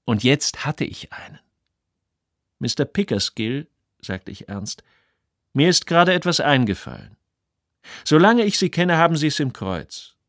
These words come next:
Ich glaube, ich weiß, wie man Ihren Hexenschuss heilen kann.“ Mit weit geöffneten Augen sah mich der Bauer an. Ein kindliches Vertrauen lag in seinem Blick.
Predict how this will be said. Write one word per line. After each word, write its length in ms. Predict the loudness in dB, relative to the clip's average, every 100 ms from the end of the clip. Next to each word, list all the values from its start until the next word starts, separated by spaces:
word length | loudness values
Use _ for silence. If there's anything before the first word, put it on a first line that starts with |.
| _ _ -2
Ich 220 | -2 0
glaube, 320 | 4 4 4
ich 240 | 0 -4 0
weiß, 520 | 2 4 0 -4 -8
wie 160 | -4 0
man 180 | 0 0
Ihren 200 | 0 0
Hexenschuss 680 | -2 -2 -4 -4 -4 -2
heilen 380 | 0 2 2 0
kann.“ 240 | -6 -16 -18 _ _ _ _ _ _ _ _ _ _ _ _ _
Mit 180 | -2 2
weit 240 | 2 2
geöffneten 580 | -2 -4 -2 -2 0 -2
Augen 320 | -2 -2 0
sah 160 | 0 2
mich 160 | 0 -2
der 120 | -4
Bauer 360 | -2 -2 -4
an. 240 | -6 -16 -20 _ _ _ _ _
Ein 140 | -4 2
kindliches 520 | 4 4 2 -4 -6
Vertrauen 580 | -8 -8 0 2 4 2
lag 200 | -2 -6
in 100 | -8
seinem 300 | -8 -10 -12
Blick. 280 | -12 -12